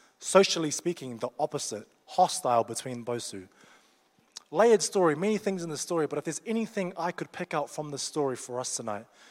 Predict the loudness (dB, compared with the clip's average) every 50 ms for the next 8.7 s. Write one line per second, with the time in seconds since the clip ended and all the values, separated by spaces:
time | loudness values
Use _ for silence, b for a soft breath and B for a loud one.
0 | b b b b -6 -4 -2 -2 -4 -4 -6 -6 -6 -6 -8 -8 -8 -8 -10 -12
1 | -14 -16 -20 _ _ _ _ _ _ _ _ _ _ _ _ _ _ _ _ _
2 | _ _ _ _ _ _ _ _ _ _ _ _ _ _ -8 -6 -4 -4 2 4
3 | 6 8 8 8 8 6 2 -2 0 0 0 0 -2 -4 -8 -12 -18 -20 b b
4 | b b b b _ _ _ _ _ _ _ -18 -4 0 2 2 2 2 0 -2
5 | 0 2 2 4 4 2 0 -2 -4 -2 0 0 0 -2 -4 -4 -6 -8 -8 -10
6 | -2 2 2 4 4 4 4 2 2 0 2 2 4 2 2 0 -2 -4 -2 -2
7 | -4 -4 -8 -10 -8 -6 -6 -6 -8 -12 -20 -20 _ _ _ _ _ _ _ _
8 | _ -8 -6 -4 2 4 4 4 4 0 -2 -4 -4 -6